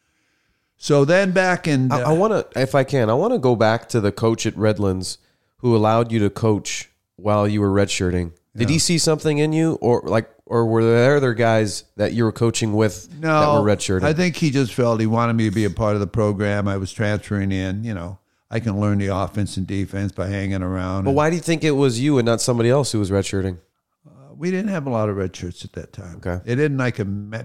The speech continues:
Speaker 1: big, huge program, okay?
Speaker 2: And did you think you had coaching in you for the future? Or did, did it,
Speaker 1: What
Speaker 2: did, did the bell come off as soon as he gave you that
Speaker 1: No, as soon as he
Speaker 2: position?
Speaker 1: gave me that job, I didn't know anything about football.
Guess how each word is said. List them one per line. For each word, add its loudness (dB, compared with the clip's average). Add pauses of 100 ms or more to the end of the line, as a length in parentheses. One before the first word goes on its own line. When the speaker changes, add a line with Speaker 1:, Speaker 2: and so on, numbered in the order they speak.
Speaker 1:
big, -4
huge -2
program, -4
okay? -6
Speaker 2:
And 0
did 0
you 2
think -2
you 4
had 2 (260)
coaching 0
in 0
you 2 (380)
for -2
the 0
future? 0
Or 4
did, -4
did 2
it, 0
Speaker 1:
What -2
Speaker 2:
did, -12
did -6
the 0
bell 2 (160)
come 2
off 2
as -6
soon 2
as 0
he -2
gave 2
you 2
that 2
Speaker 1:
No, 0
as -4
soon 2
as 2
he 2
Speaker 2:
position? 0
Speaker 1:
gave 2
me 4
that 2
job, 2
I 2
didn't 2
know 2
anything -6
about -8
football. -14